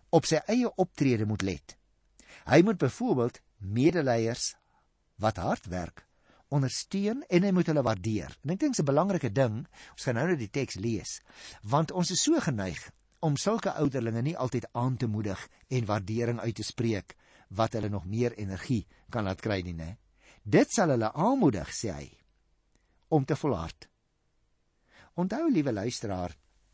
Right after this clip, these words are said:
leiers wat voltyds dien, moet so versorg word dat hulle sonder kommer al hulle aandag aan die bediening behoort te kan gee. Kleinlike foutvindery kan regtig enige bediening in 'n gemeente lam lê.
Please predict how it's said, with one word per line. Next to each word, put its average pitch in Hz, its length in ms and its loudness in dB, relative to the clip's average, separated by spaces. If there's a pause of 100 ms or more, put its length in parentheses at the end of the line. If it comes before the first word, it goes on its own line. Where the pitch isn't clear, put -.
(400)
leiers 131 640 2
wat 113 160 2
voltyds 196 500 -2
dien, 90 360 -2 (680)
moet 160 320 4
so 277 400 6
versorg 202 600 2
word 95 280 0 (220)
dat 143 180 6
hulle 151 160 6
sonder 220 380 2
kommer 113 380 2 (420)
al 214 220 6
hulle 139 180 6
aandag 104 540 -2 (120)
aan 127 140 2
die 127 100 2
bediening 110 480 0 (280)
behoort 113 360 4
te 104 40 0
kan 90 200 0
gee. 80 300 -6 (640)
Kleinlike 226 500 6
foutvindery 113 800 4 (600)
kan 143 160 4
regtig 175 460 2 (240)
enige 180 260 4
bediening 117 460 0
in 107 80 -2
'n 104 140 -2
gemeente 98 340 -2
lam 85 260 -2
lê. 69 260 -12